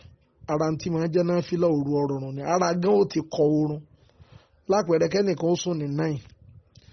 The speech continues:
Ẹ máa wo, ó sùn di ten, eleven, twelve, one, two, three, four. Even tó bá jí ní four òru, ó ti sọrun seven hours.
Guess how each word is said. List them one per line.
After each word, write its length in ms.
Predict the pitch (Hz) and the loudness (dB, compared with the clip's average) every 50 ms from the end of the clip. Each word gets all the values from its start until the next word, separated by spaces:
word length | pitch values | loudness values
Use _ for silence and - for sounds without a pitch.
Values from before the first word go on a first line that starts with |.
| - - _ | -20 -20 _
Ẹ 120 | _ - 156 | _ -2 0
máa 180 | 160 180 170 156 | 2 2 2 4
wo, 120 | 156 160 165 | 4 4 4
ó 140 | 165 175 190 | 4 4 2
sùn 180 | 180 - 185 165 143 | 4 2 0 0 0
di 100 | 143 147 | -2 -4
ten, 300 | 139 - - 175 170 151 127 - _ _ _ _ _ _ _ _ _ _ _ _ _ - | -2 0 0 0 2 0 -4 -8 _ _ _ _ _ _ _ _ _ _ _ _ _ -8
eleven, 480 | - 156 143 147 151 156 151 165 165 143 113 - _ _ _ _ _ _ _ _ _ _ _ - | -2 0 2 2 2 2 2 0 -2 -4 -6 -12 _ _ _ _ _ _ _ _ _ _ _ -2
twelve, 320 | - 170 165 156 139 - - - - _ _ _ _ _ _ _ _ _ - | 0 2 2 2 0 -2 -8 -20 -20 _ _ _ _ _ _ _ _ _ -4
one, 360 | 151 151 160 165 165 160 151 135 113 - - - _ _ _ - - _ | 0 0 2 2 2 0 -2 -6 -10 -16 -20 -20 _ _ _ -20 -20 _
two, 260 | _ - 180 165 151 135 - - - _ _ - - - _ _ _ | _ -8 -6 -6 -2 -2 -2 -4 -4 _ _ -20 -20 -20 _ _ _
three, 340 | _ - 180 175 165 170 156 | _ 0 0 2 2 2 -2
four. 320 | 151 - - - 160 147 139 - _ _ _ _ _ _ - | -2 -4 -4 -4 -2 -2 -4 -6 _ _ _ _ _ _ -6
Even 260 | 233 254 240 247 190 | -4 -2 0 0 0
tó 120 | - 190 190 | 2 2 2
bá 100 | 202 202 196 | 4 2 2
jí 160 | 170 165 202 | 2 0 2
ní 120 | 196 196 202 | 2 4 2
four 200 | 160 - 196 190 | 2 4 4 4
òru, 180 | 165 147 143 151 | 4 4 4 2
ó 80 | 170 180 | 2 2
ti 100 | 135 - | 0 -2
sọrun 320 | - - - 156 151 151 143 | -6 -4 -4 -4 -4 -4 -4
seven 420 | - - - 185 170 143 160 170 | -4 -2 0 0 0 0 -2 -2
hours. 400 | 156 147 143 143 139 135 - - | 0 0 0 0 -2 -4 -8 -10